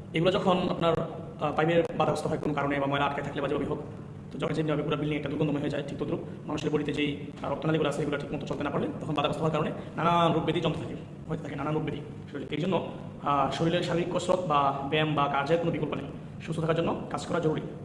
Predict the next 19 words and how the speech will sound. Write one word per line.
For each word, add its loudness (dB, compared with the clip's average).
এই -4
জন্য, 2
আহ, -6
চাই 4
সেটা 2
আপনার 4
কৃষিকাজ 0
হতে -2
পারে 2
বা 2
কোনো -2
অন্যান্য 0
কাজ 0
হতে 0
পারে, 0
দৌড়াদৌড়ি 0
হতে -4
পারে। -2
আর 0